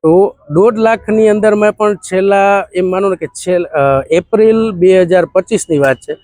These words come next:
ત્યારથી લઈને અત્યાર સુધી બીજું કંઈ કામ થયેલ નથી. અને દર વખતે એ પૈસા માંગ્યા કરે કે, "ભાઈ, પૈસા આપો તો આગળનું કામ થાય, પૈસા આપો, આગળનું કામ થાય." આપણે દોઢ લાખે ઊભા રહી ગયા.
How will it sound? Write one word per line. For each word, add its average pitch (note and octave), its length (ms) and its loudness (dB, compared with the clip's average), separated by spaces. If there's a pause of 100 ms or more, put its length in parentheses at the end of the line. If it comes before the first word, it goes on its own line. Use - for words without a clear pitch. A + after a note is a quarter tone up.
(300)
ત્યારથી G3+ 320 0
લઈને G#3 200 2
અત્યાર G#3 220 0
સુધી F3+ 260 0
બીજું E3+ 220 0
કંઈ A3 280 0
કામ F3+ 240 0
થયેલ D3 280 -2
નથી. D3 300 0 (400)
અને D#3 120 -2
દર G3 180 2
વખતે F3+ 340 2
એ E3 40 2
પૈસા F3 280 0
માંગ્યા F3 320 2
કરે C#3 180 -2
કે, - 400 -12
"ભાઈ, D#3 100 2
પૈસા F3 340 0
આપો F#3 180 -2
તો E3+ 80 0
આગળનું E3 380 2
કામ D#3+ 200 0
થાય, D#3+ 100 0
પૈસા D#3+ 320 -2
આપો, D3+ 120 -2
આગળનું D3 380 -2
કામ C3+ 200 -6
થાય." C3+ 200 -8
આપણે D#3 240 -2
દોઢ F#3 220 0
લાખે F3 260 0
ઊભા D#3 240 0
રહી F3+ 140 2
ગયા. C3 200 -4